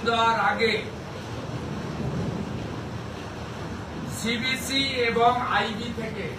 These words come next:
ক্লিয়ারেন্স নিতে হয়। এটা আপনি না জানলেও সাড়ে চোদ্দ বছর মুখ্যমন্ত্রী করার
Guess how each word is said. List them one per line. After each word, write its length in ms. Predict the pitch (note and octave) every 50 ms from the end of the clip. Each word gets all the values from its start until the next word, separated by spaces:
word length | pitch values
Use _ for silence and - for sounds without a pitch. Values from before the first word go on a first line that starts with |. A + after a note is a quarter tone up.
| - - - - - - - - - - - - - - - - - - - F#3+
ক্লিয়ারেন্স 600 | G#3 A3+ A#3+ B3 B3 B3+ B3+ B3 B3 B3 A#3+ A#3+ - - G#3+
নিতে 240 | A3+ A3 A3+ A#3 A3
হয়। 420 | G3+ F#3+ G3+ A3+ A#3 - - - - - - - - - - - - - - - - - - - - - - - - - -
এটা 520 | - F#3+ F#3+ A3+ A#3+ E4+ - A#4 A#4 - - - - - - -
আপনি 420 | - G3 - - - B3 C4 C4
না 240 | B3 A#3+ A#3+ A#3+ A#3+
জানলেও 640 | - A#3 A3+ A3+ A3+ A3+ A3+ A#3 B3 A#3+ G#3+ - - - - -
সাড়ে 180 | - - G#3+ - -
চোদ্দ 240 | A3+ A3 - - A3
বছর 460 | G#3+ G3+ G#3+ G#3+ - - G#3 G#3 G3 - - - - - - - - - - - - -
মুখ্যমন্ত্রী 640 | D#3 F#3 F#3 - A3+ A3+ A3+ A3+ A3 A3 - G#3 A3+
করার 360 | G#3+ - - - G#3 G#3+ G#3